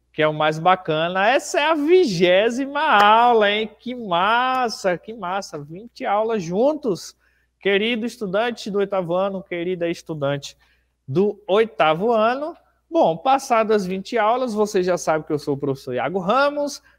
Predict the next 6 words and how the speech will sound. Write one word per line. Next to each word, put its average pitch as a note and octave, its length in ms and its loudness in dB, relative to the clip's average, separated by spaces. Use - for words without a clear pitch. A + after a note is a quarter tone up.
que D#4+ 100 2
eu D#4+ 240 6
sou G#3+ 280 -2
professor F3 580 -6
de C#3 100 -10
matemática, G#3+ 960 -2